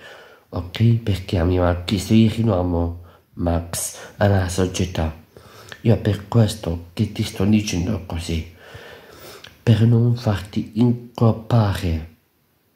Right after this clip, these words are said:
a Cristiano Ronaldo, come l'hai sempre fatto. E io mi calcio in aiuto da là. E io mi calcio in,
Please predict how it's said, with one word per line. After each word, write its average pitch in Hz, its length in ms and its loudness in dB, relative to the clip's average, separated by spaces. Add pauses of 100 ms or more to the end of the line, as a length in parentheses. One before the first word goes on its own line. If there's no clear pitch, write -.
(2250)
a 107 220 -4
Cristiano - 760 -6
Ronaldo, 82 600 -2 (580)
come 101 280 0
l'hai 92 240 2
sempre 98 440 0
fatto. 82 480 -6 (320)
E 139 100 2
io 143 160 6
mi 98 420 0 (760)
calcio 104 420 -2
in 95 60 4
aiuto 92 540 0
da 82 240 0
là. 82 320 -2 (1300)
E 120 100 4
io 123 180 8
mi 110 260 0
calcio - 340 -8
in, 104 500 -2